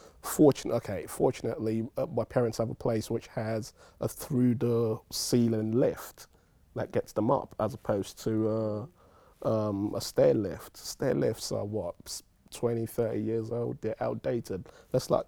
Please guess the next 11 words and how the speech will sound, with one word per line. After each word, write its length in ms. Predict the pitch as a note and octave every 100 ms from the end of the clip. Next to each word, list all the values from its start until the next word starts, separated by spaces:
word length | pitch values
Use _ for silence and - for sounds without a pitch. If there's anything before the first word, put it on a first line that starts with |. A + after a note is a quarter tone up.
| -
looking 300 | A#2 - B2+
at 160 | G#2 G2
developments 600 | G#2+ B2 A#2+ A2 G#2 -
and 120 | G#2+
tenures 480 | - C#3 B2 G#2+ G2
that 120 | G2+
includes 760 | G#2 G#2 - C3 A2+ F#2+ - - - - -
the 140 | A2
elderly 460 | A#2+ A#2 G2 F#2 G2+
as 120 | G#2+
well. 300 | G2 F#2